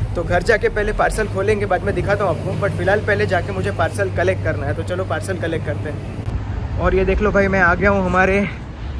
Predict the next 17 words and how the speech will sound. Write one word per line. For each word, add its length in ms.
पुराने 380
घर 220
वाले 240
area 380
में। 200
बस 200
यहीं 260
पे 140
आगे 280
straight 300
जाओगे 360
तो 100
हमारा 240
पुराना 340
घर 200
आता 260
है, 60